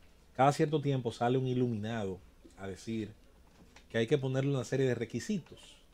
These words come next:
Y muchas veces esos requisitos se oyen muy bien. Y más de uno a veces ha sugerido que quien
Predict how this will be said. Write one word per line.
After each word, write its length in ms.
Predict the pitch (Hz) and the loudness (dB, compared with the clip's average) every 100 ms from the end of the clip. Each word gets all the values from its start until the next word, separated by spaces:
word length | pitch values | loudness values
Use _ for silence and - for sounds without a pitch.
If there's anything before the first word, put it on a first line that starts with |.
| - 104 | -20 -16
Y 440 | 101 101 98 95 95 | -14 -14 -14 -12 -8
muchas 300 | 131 160 143 | -4 0 2
veces 400 | 160 - 131 127 | 0 0 -2 -2
esos 180 | 143 | 0
requisitos 400 | 139 135 147 143 | 0 -2 -6 -4
se 80 | 170 | -2
oyen 180 | 233 277 | 0 0
muy 140 | 226 | 0
bien. 300 | 180 269 139 - - - - - - - - - - | 0 0 0 -4 -10 -10 -16 -18 -20 -20 -20 -20 -14
Y 320 | 107 104 101 101 98 | -10 -6 -6 -6 -4
más 200 | 107 147 | 0 4
de 80 | 160 | 6
uno 240 | 135 160 | 6 4
a 60 | 127 | 2
veces 300 | 131 135 139 | 0 -2 -6
ha 40 | 139 | -6
sugerido 680 | 143 123 127 165 151 131 - | -2 0 0 2 2 4 4
que 100 | - | 2
quien 340 | 127 117 | 0 -2